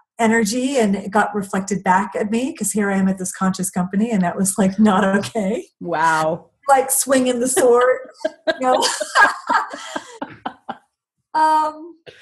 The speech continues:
Speaker 1: yeah, and then I had kids, you know, that also helped, that softened me, and I started to realize, wow, you know, what am I doing? Even here, I can still feel, like, internally how,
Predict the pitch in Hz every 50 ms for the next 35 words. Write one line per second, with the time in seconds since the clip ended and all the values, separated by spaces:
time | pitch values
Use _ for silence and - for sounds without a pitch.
0 | - - - - - _ _ _ _ _ _ _ _ _ _ _ _ _ _ _
1 | - 392 539 587 587 508 440 415 392 403 440 403 440 480 494 - - - 381 494
2 | 587 466 320 226 220 - - 254 285 277 277 277 302 311 320 311 302 - - 262
3 | - - 349 320 320 - 320 311 - 196 190 - 202 208 214 214 - - _ -
4 | - - 214 254 311 311 - - 262 226 208 196 208 214 214 202 190 185 175 -
5 | - 196 196 196 196 185 190 202 208 - - 247 240 220 220 190 - 233 208 185
6 | 190 226 277 294 277 214 185 180 180 - - - 202 - 190 247 226 214 185 175
7 | 180 - - - - - - - - _ _ - 233 233 226 214 220 226 285 285
8 | 294 247 180 214 247 262 240 208 226 254 302 311 339 277 240 196 175 254 302 302
9 | 262 214 190 - 202 185 - - - - 302 285 285 269 - - - 269 277 262
10 | 220 196 190 175 170 170 - 233 226 220 214 - - - 226 247 247 220 190 175
11 | 220 214 185 - 202 190 185 185 185 185 185